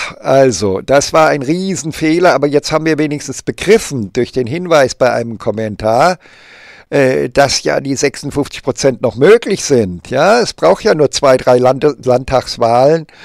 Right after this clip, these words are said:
vor der Bundestagswahl und ich glaub, wir haben ja ein Superwahljahr, ne? Ho-, müsste man nachprüfen. Also auf jeden Fall, äh, sozusagen hier, äh, jetzt gilt es. Na, wo bin ich denn hier?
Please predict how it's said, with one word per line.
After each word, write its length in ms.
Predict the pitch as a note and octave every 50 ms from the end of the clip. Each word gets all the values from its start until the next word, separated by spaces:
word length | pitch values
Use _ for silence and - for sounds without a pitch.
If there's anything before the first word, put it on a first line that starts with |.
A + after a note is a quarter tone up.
| - - - - -
vor 180 | - - C#3+ C#3
der 120 | C3+ C3
Bundestagswahl 1120 | A#2 C3 C3+ C3+ C#3+ D#3+ D3+ - - C#3+ C3+ C3+ C#3 - - - B2 B2+ C3+ D#3 D#3+ D#3 C3+
und 140 | C#3 C#3
ich 140 | C3+ - -
glaub, 240 | - C#3 C#3 C3 -
wir 120 | C#3 B2
haben 100 | B2+ D3
ja 80 | C#3+ C#3
ein 80 | C#3 B2
Superwahljahr, 1120 | - F3 G3 - G#3+ A3+ G3 G3 F3 D3+ C#3 B2+ A#2+ A#2 A#2 G#2+ G#2 G2+ F#2 - - -
ne? 320 | - C#3 D3 F#3 G#3 A3 A3 - _ - - - - - _ _
Ho-, 320 | - A2+ B2+ C3+ B2+ B2
müsste 400 | B2 A#2+ A#2+ B2 A#2+ - - B2
man 140 | A2+ A#2+ A#2+
nachprüfen. 680 | B2 B2+ C3 B2+ - - - B2+ A#2 A2+ A2 - A2 G#2+
Also 240 | G#2 A#2 A2+ A#2 A2+
auf 160 | A#2 - -
jeden 400 | - C3+ D3 D#3 D#3+ D#3+ D#3+ D3
Fall, 500 | - - C3 B2+ B2+ B2 B2 C3 A#2+ - _ _ _ _ _ _ - _ _ _
äh, 580 | - A#2+ A#2+ A#2 A#2 A#2 A2+ A2+ - - - B2
sozusagen 920 | A2 - B2 - - - - G#2+ - - A2 A2 A2+ A2+ A2+ G#2 G#2+ G#2+ G#2
hier, 420 | A2 A2 A2 G#2 G#2+ - - A2+
äh, 440 | G#2+ A2 G#2+ G#2 G2+ G2+ G2+ G#2 G2
jetzt 680 | - - - - C3 A2 A2 A#2 - - - - -
gilt 280 | - C3 C3+ C#3+ C#3+ D3
es. 680 | D3+ D3 C#3+ - - - - - - - - - - - _ _ _ _ _ _ _ _ _ _ _ A2+
Na, 500 | G#2 G2+ G2 G2 G2 G#2 A2 A2+ A2+ G#2+
wo 160 | G2+ G2+ G2
bin 200 | F#2+ A2 A#2 A2
ich 200 | A2+ A#2 A2 -
denn 360 | - A2+ G#2+ G#2 G#2+ G#2 G2+
hier? 340 | G2+ G2 G2+ G#2 G2 F#2+ F#2+